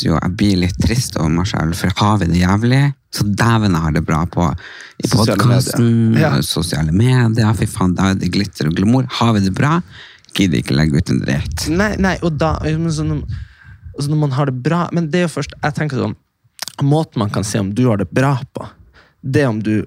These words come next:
Speaker 2: om du har sånn selvironi på ting. Da er
Speaker 1: Ja.
Speaker 2: du veldig, sånn som den, eh, når vi la ut det bildet, jeg husker jeg sendte det til deg og sa sånn, «Det her må du legge ut når du, ehm,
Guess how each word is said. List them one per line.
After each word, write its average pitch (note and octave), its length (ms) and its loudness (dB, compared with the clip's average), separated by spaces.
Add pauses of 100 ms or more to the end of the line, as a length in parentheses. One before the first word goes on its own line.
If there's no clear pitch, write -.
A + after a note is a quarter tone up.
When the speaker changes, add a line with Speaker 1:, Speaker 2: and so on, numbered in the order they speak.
Speaker 2:
om A#2+ 160 -2
du A#2 160 0
har A2 180 -2
sånn G2 220 -8 (160)
selvironi B2+ 720 0
på - 180 -12
ting. - 300 -2 (480)
Da D3+ 100 2
er - 140 4
Speaker 1:
Ja. - 80 2
Speaker 2:
du G#2+ 80 -2
veldig, B2 340 0
sånn C#3 160 -2
som C3 140 -4
den, B2 240 -2
eh, A2+ 260 -4
når A#2+ 220 -6
vi B2 80 -2
la A#2+ 160 -2
ut A2 120 -8
det - 120 -10
bildet, A2 400 -4 (400)
jeg B2 160 -4
husker A#2 400 -2
jeg A#2+ 180 -4
sendte A#2 320 -4
det F2+ 100 -6
til - 120 -4
deg F#2+ 100 -2
og - 80 -4
sa - 100 -6
sånn, - 140 -6
«Det A#2+ 100 -4
her B2 200 -2
må G#2 100 -2
du G2+ 80 0
legge G#2 320 0
ut - 140 -8
når G#2+ 100 -4
du, G#2+ 120 0 (680)
ehm, G#2 300 0